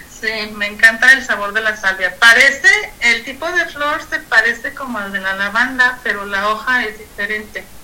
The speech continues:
Cuando ustedes vayan a comprarla,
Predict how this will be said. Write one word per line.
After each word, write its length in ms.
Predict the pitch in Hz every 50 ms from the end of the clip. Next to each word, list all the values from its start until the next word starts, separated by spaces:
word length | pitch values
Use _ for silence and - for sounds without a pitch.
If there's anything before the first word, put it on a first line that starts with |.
| - - - - - - - - - -
Cuando 220 | - 220 208 196 214
ustedes 340 | 208 - 247 240 254 269 269
vayan 260 | 277 269 269 277 285
a 120 | 285 -
comprarla, 760 | - 247 233 214 - 226 240 233 240 240 240 240 262 277